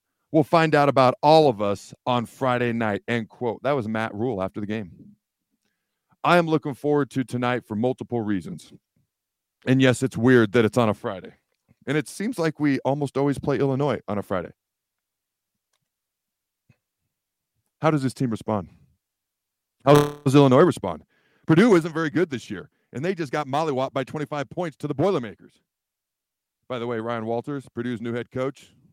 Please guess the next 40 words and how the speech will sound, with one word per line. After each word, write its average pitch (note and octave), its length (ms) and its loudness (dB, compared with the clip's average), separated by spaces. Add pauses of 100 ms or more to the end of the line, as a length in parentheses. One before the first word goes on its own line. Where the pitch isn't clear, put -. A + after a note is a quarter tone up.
was A2 240 -10
Illinois' A2+ 400 -8
defensive G2+ 440 -14
coordinator F2 480 -14 (480)
back A#2+ 200 -8
when G#2+ 120 -10
they G#2+ 80 -8
at G2+ 80 -8
one G#2+ 160 -8
point G#2+ 240 -12
had G#2 80 -6
the G#2 80 -8
number G#2 160 -8
one G2 80 -8
defense G2+ 320 -12
in F#2+ 80 -16
the F#2 60 -16
country F#2 540 -12
last F#2+ 460 -12
year. F#2+ 240 -14 (760)
So B2 100 -2
that D3 240 0
had C#3 160 -2
to A#2+ 80 -6
sting C3 360 -6 (280)
just B2 360 -8
a C3+ 40 0
little A2 280 0
extra, - 440 -12 (1040)
right? B2+ 240 0
And D3 380 -6
defense, F#3 600 -6 (240)
Illinois' E3+ 380 -2
defense E3 440 -8
this D3+ 260 -8
year, A#2+ 260 -6 (340)
I A2+ 40 -12
mean, A2+ 80 -8
they're C#3+ 80 -8
struggling. G#2+ 580 -8